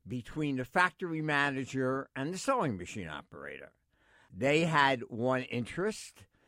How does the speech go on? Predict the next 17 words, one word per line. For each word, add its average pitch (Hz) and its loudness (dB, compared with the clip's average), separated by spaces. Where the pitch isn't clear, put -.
The, 120 0
uh, 104 -2
factory 165 4
manager 147 2
had 127 0
another 127 0
interest. 139 -8
And 254 -6
between 277 -4
these 220 -4
two 208 -4
interests, 165 -6
they 143 -2
sort 156 0
of 135 -4
hammered 180 4
out 147 8